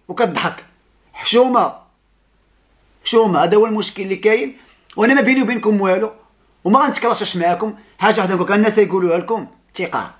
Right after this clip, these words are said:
كلشي احتقار وعنده الله يرحم الوالدين. صافي. علاش؟ باش هذيك، هذيك شوف، هذيك راه طيحات لي السمعه ديالي قدام الناس، واخا ما داير والو.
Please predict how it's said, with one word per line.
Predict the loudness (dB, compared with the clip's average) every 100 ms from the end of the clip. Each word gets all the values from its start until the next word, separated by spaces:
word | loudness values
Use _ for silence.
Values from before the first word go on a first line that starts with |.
| _
كلشي | -2 -2 -2 -6
احتقار | 0 0 0
وعنده | -4 -6
الله | -2 -2
يرحم | -2 -4 -4
الوالدين. | -4 -6 -8 -14 -20 _ _ _ _ _ _ _ _ _ -4
صافي. | -4 -4 -10 _ _ _ _ _ 0
علاش؟ | 2 4 2 -6 -16 _ _ -6
باش | -4 -4 -8 -6
هذيك، | -2 0 2
هذيك | 2 2 -2
شوف، | -2 -2 -2 -6 _ _ _ -2
هذيك | 0 2
راه | 2 2 0 -4 -8 -12 _ _ _ _ _ -4
طيحات | 0 0 0
لي | -2
السمعه | -4 0 0
ديالي | 0 -2
قدام | -2 -4 -2
الناس، | -2 -4
واخا | -4
ما | -2
داير | 0 0 2
والو. | 0 -2